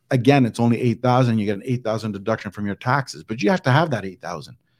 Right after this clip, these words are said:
And if you're squeezing through and making minimum payments on your credit card now, and you're trying to save up eight thousand dollars in the year when you're not even, when you're going check to check, that's gonna be a little bit more challenging.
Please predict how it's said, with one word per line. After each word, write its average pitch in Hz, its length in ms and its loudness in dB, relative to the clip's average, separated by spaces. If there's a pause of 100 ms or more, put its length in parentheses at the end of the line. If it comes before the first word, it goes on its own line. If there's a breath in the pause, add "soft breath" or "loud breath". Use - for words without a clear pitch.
(280)
And 117 240 4
if 113 160 4
you're 190 340 6
squeezing 135 720 0
through 131 680 2 (320 soft breath)
and 120 140 6
making 131 340 6
minimum 135 320 6
payments 127 400 6
on 107 120 2
your 107 80 0
credit 107 320 2
card 87 240 -2
now, 113 540 2 (540)
and 113 120 4
you're 117 80 4
trying 135 240 4
to 117 80 2
save 120 260 4
up 113 180 2
eight 120 240 0
thousand 110 360 0
dollars 101 320 2
in 101 80 -2
the 95 120 -2
year 104 300 4
when 110 160 2
you're 107 100 0
not 110 240 4
even, 95 320 -2 (520)
when 110 100 0
you're 113 100 4
going 110 220 4
check - 220 2
to - 80 -8
check, 196 400 2
that's 220 180 4
gonna 208 140 6
be 160 100 8
a 139 40 10
little 139 340 4
bit 147 100 2
more 131 220 2
challenging. 117 720 0